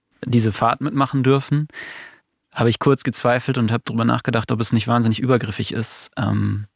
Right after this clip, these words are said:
in so eine Situation als eigentlich Unbeteiligter, als Mensch, der da vielleicht gar nicht sein muss,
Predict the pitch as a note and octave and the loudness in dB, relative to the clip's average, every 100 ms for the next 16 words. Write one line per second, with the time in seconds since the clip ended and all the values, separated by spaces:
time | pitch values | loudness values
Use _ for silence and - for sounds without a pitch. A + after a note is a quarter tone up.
0 | - - B2+ C3+ B2 A#2+ A#2 - A2+ - | -20 -2 4 4 6 4 2 2 0 0
1 | A#2 A#2 B2+ - A2 - - - _ _ | 0 2 2 0 -2 -2 -10 -10 _ _
2 | _ _ G#2+ G#2 - A#2+ B2+ - A#2+ A#2 | _ _ -2 -2 0 2 2 2 0 0
3 | - A#2+ G#2+ - G#2 A2+ A2+ - G#2+ G2+ | -2 -2 -2 0 0 0 0 0 -2 0
4 | G#2+ G2+ - G2+ - A2 A#2 A#2+ A2+ - | -2 -2 0 -2 0 0 2 2 0 -6
5 | - | -14